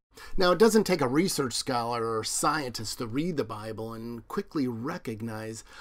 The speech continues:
a bunch of it reads like a sex manual. If for no other reason, I encourage you to read it, no matter what your religion is, as opposed to listening to those people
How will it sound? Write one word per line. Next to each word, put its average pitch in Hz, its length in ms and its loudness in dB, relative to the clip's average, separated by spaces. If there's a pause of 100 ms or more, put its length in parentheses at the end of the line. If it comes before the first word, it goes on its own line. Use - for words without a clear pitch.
(100)
a 127 60 -6
bunch 202 300 2
of 113 100 -4
it 110 140 -6
reads 196 380 -2
like 107 160 -8
a 101 40 -8
sex - 380 -6
manual. 113 420 -10 (600)
If 214 120 6
for 208 140 6
no 165 160 6
other 156 200 6
reason, 135 560 0
I 156 120 -6
encourage 170 520 -4
you 202 200 -2
to 175 60 -6
read 151 260 -6
it, - 140 -12 (400)
no 190 100 4
matter 202 300 2
what 185 300 -2
your 135 100 -2
religion 110 500 -4
is, 107 340 -14 (440)
as 143 160 0
opposed 190 460 4
to 160 60 -4
listening 156 580 0
to - 180 -2
those 135 400 0
people 113 560 -8